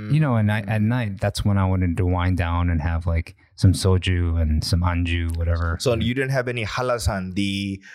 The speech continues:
Speaker 2: the
Speaker 1: I did
Speaker 2: official?
Speaker 1: I did with dinner.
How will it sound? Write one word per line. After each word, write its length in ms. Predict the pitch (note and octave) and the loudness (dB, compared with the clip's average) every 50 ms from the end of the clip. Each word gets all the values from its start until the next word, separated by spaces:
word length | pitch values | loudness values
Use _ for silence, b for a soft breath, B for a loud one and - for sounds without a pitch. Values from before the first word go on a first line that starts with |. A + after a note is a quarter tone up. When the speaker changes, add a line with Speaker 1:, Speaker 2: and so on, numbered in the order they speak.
| B B B B B G2+ | B B B B B 0
Speaker 2:
the 220 | G2+ G2 G2 F#2+ F#2+ - | 2 2 2 2 0 0
Speaker 1:
I 140 | - - D3 | 0 -2 -2
did 60 | C3+ - | -2 -2
Speaker 2:
official? 600 | D#3+ C3 A2 - - - A2 G2+ G2 G2+ A2 - - - | -2 -2 -2 -2 0 0 0 0 0 -2 -4 -6 -4 -2
Speaker 1:
I 100 | B2+ C#3 | -2 -2
did 300 | B2+ A#2 D#3 F3 F3+ C#3+ | 0 0 0 0 2 2
with 240 | B2 B2 A2 - _ | 2 0 0 0 _
dinner. 500 | - A#2+ A#2+ A2+ F#2 D#2+ D2+ D#2 - | 0 2 4 4 4 2 2 0 -4